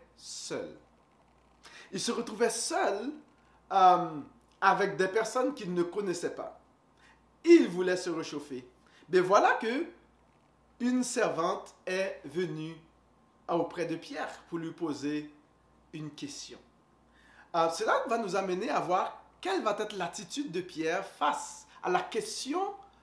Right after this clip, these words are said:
de la servante. Donc, euh, le verset soixante-sept nous dit, soixante-sept B,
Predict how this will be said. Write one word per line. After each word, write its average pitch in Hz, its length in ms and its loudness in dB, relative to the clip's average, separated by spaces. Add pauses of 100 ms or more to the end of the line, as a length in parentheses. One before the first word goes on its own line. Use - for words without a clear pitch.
de 165 80 4
la 165 140 4
servante. - 500 -8 (500)
Donc, 294 280 0 (760)
euh, 180 220 8
le 180 80 6
verset - 300 0
soixante-sept 208 680 -4
nous 165 200 -6
dit, 151 340 -8
soixante-sept 151 640 -10
B, 160 220 0